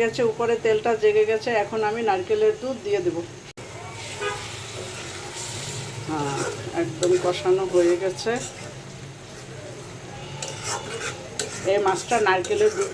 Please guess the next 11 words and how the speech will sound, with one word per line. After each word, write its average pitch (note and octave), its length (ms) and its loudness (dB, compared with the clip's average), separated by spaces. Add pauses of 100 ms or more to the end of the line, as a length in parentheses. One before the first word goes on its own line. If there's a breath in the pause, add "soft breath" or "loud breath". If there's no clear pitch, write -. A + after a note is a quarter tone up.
দিলে G#3+ 160 4 (140)
খুব F#3 140 -2 (120)
স্বাদ D#3 180 0 (140)
লাগে। D3+ 200 -4 (600)
শাল F3 220 4 (100)
বাইন, G#3 200 6 (100)
বড় F#3 160 6 (100)
বাইন, G3+ 200 6 (3250)
নারকেলের G3 560 4 (140)
দুধ F#3 180 2 (200)
দিলাম, D3+ 300 0